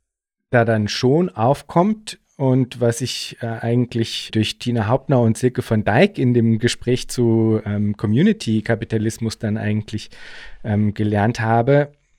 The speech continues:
ist, dass da dann halt so eine Form von Abhängigkeit und Willkür und, ähm, ja, eben eigentlich einer individualisierten Abhängigkeit, äh, entsteht, die dann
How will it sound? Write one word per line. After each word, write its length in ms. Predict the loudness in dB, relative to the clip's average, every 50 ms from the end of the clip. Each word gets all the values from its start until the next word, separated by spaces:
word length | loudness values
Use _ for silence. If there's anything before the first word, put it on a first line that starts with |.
| _ _ _ _
ist, 360 | _ -2 -2 -2 -2 -2 2
dass 420 | 2 2 4 2 -2 -6 -8 -10 -12 _ _ _ _ _ _ _ _ _ _ _ _ _ _ _ _
da 140 | 2 2 4
dann 220 | 4 4 4 2
halt 140 | 2 0 0
so 100 | 2 2
eine 120 | 2 2 2
Form 340 | 0 0 0 0 0 0
von 180 | 0 0 -2 -2
Abhängigkeit 800 | 0 -4 -4 -2 -2 -2 -2 -4 -6 -8 -6 -4 -4 -4 -4 -4
und 200 | -4 -4 -2 2
Willkür 600 | 2 2 2 0 -2 -4 0 2 2 2 2 0
und, 360 | 0 -2 0 0 -2 -2 -4 -4
ähm, 340 | -2 0 0 0 0 -2 -6 -12 -20 -20 -20 -20 -20 -20 -20 -20 _ _
ja, 260 | -2 2 4 4 4 4
eben 220 | 4 2 2 2
eigentlich 180 | 2 0 0 0
einer 100 | 0 2
individualisierten 840 | 4 4 6 6 6 6 6 6 4 4 2 0 -2 -2 -2 -2
Abhängigkeit, 840 | -4 -4 -2 -2 -2 -2 -4 -6 -6 -2 -2 0 0 -2 -4 -6 -6
äh, 220 | -4 -4 -2 -2
entsteht, 800 | -2 -4 -4 -4 -4 -4 -4 0 2 2 2 0 -2 -8 -14 -8 -4
die 240 | -2 0 0 0 0
dann 340 | 0 0 0 0 0 -2